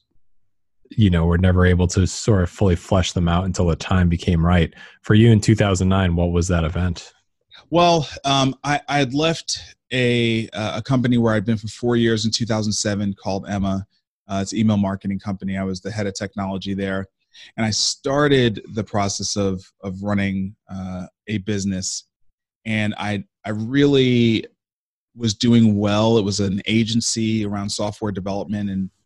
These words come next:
Speaker 2: we were generating more than a million dollars in revenue, and I'd gotten up to about nine or ten people. And then in two thousand nine, um, I, I made a fatal mistake in that business and had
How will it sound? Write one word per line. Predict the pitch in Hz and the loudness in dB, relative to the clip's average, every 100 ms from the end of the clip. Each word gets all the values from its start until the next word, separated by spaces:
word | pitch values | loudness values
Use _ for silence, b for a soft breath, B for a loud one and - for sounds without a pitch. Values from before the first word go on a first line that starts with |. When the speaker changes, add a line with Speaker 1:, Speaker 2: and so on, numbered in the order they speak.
| _ _ | _ _
Speaker 2:
we | 104 104 101 101 98 | _ -6 -4 -4 -6
were | 92 95 95 | -8 -10 -14
generating | 92 107 107 101 | -8 -4 -2 0
more | 101 101 | 0 -2
than | 98 | -2
a | 98 | 0
million | 101 101 | 0 -2
dollars | 98 98 95 98 | -2 -2 -4 -4
in | |
revenue, | 113 127 120 120 113 | 0 0 2 2 2
and | 101 92 - _ _ | 2 0 -2 _ _
I'd | 101 101 | 0 2
gotten | 101 98 | 4 4
up | 98 | 2
to | - | 0
about | 92 90 | -2 2
nine | 101 101 | 4 4
or | 95 | 2
ten | - 95 | 0 -2
people. | - 127 - 110 104 98 b b b b b | 2 0 4 4 4 2 b b b b b
And | 120 139 | 2 4
then | 170 175 | 6 4
in | 135 | 4
two | 151 | 2
thousand | 143 131 120 113 | 4 2 6 6
nine, | 110 110 107 104 101 - | 6 6 4 2 0 -2
um, | 101 98 95 95 98 _ _ _ _ _ | -2 2 2 2 0 _ _ _ _ _
I, | 113 110 - | 0 2 2
I | 113 | 4
made | 113 110 | 6 4
a | 104 | 0
fatal | - 127 123 | 2 4 6
mistake | 117 - 107 - - | 4 2 -2 -2 4
in | 117 110 | 6 6
that | 104 92 | 4 2
business | 107 98 101 98 - | 0 2 0 0 -4
and | 104 95 95 98 | -2 0 0 -2
had | 107 95 | 0 0